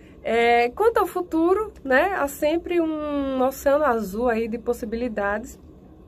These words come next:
E o que eu tenho visto como trajetória profissional possível pra mim é realmente um caminhar cada vez mais pra um mundo virtual. Afinal, quem quer ajudar o máximo de pessoas possível tem que usar a internet a seu favor, não é mesmo?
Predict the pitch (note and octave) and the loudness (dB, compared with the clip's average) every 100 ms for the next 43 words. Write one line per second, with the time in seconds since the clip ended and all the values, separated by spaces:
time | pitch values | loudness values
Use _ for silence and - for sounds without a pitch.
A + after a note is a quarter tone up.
0 | - - - - A#3 A#3 B3+ B3 C4+ C#4 | -20 -20 -10 -2 0 0 4 4 4 2
1 | D#4+ B3 G#3+ B3 - C4 B3 A#3 A#3 A#3 | 2 -4 -6 -6 -2 -2 -2 -2 -2 -2
2 | A3 A3 A#3 A#3 A#3+ G#3 G3 C4 F4 F4 | -4 -4 -6 -6 -4 -4 -2 -2 -4 -6
3 | - B3+ C4+ C4 A#3 A3+ G3+ G#3+ E4+ - | -6 -6 -6 -4 -2 -2 -2 -2 -6 -12
4 | - - - - A#3+ C4+ D#4+ C#4+ C#4+ D4 | -20 -20 -20 -4 2 4 4 2 0 -4
5 | C#4+ D#4 D#4 B3+ A3+ B3 C#4+ C#4+ D#4 E4+ | 0 0 2 2 2 2 0 0 2 0
6 | C4+ B3 B3 D4+ C#4 A#3+ B3 C4+ - C4 | 0 4 4 2 0 2 2 0 -2 0
7 | C4 B3 C4 B3 C#4 - E4 F#3+ - - | 0 -2 -2 -4 -8 -4 -4 -4 -8 -16
8 | - - - - B3 B3+ D#4 D#4+ F4+ F#4 | -20 -20 -18 -2 0 2 2 4 4 2
9 | E4 D#4 C4 C4+ C#4 C4 D4 - D4 D4 | 2 0 2 2 2 2 0 -2 -6 -2
10 | C#4+ C#4+ C#4 C4 C4 B3+ C4+ C4+ C#4+ D4 | -2 0 -2 -2 -6 -6 -8 -8 -6 -6
11 | C#4+ C#4+ B3+ B3 B3 B3+ B3 B3 B3 B3 | -6 -6 -2 -2 -2 -2 -2 -2 -4 -4
12 | F#3+ G3 G3+ G3 F#3+ G#3 B3+ | -2 -2 -4 -4 -4 0 -2